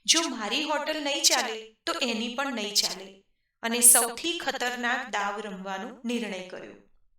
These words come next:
એક ઠંડી રાતે ચેતનાની હોટલ બંધ થઈ ચૂકી હતી. અચાનક પાછળના સ્ટોરરૂમમાંથી ધુમાડો નીકળવા લાગ્યો. "આગ, આગ!" પાડોશીઓએ તો બૂમો પાડી. ફાયર બ્રિગેડ આવ્યું. મોટું નુકસાન થયું.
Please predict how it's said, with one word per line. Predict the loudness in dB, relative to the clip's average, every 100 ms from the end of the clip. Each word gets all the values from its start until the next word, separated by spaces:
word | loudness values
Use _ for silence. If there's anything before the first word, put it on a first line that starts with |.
| _ _ _ _ _ _ _ -20 -20 -20 _
એક | 6 8 4
ઠંડી | 2 2 2 2
રાતે | 2 2 0
ચેતનાની | 0 0 0 -2 0 -4
હોટલ | -6 -4 -4 -4
બંધ | -4 -4 -4
થઈ | -6 -4
ચૂકી | -4 -4 -8
હતી. | -10 -10 -14 -18 _ -20 -20 0
અચાનક | 6 8 6 4 0 -4
પાછળના | 0 2 2 2 2 0
સ્ટોરરૂમમાંથી | 0 -2 -4 -6 -4 -4 -4 -6
ધુમાડો | -4 -2 -2 -2 -4
નીકળવા | -6 -4 -4 -4
લાગ્યો. | -6 -8 -10 -16 -20 -20 -20 -6
"આગ, | 4 6 6 2 2
આગ!" | 6 6 4 0 -6 -16 _
પાડોશીઓએ | 2 2 0 -2 -4 -2 -2 -2
તો | -4
બૂમો | -4 -4 -4
પાડી. | -2 0 -2 -6 -16 _ _ -6 2
ફાયર | 4 4 2
બ્રિગેડ | -2 -2 0 2
આવ્યું. | 0 -2 -10 -6
મોટું | -4 -4 -4 -4
નુકસાન | -4 0 4 4 2
થયું. | -4 -8 -10 -16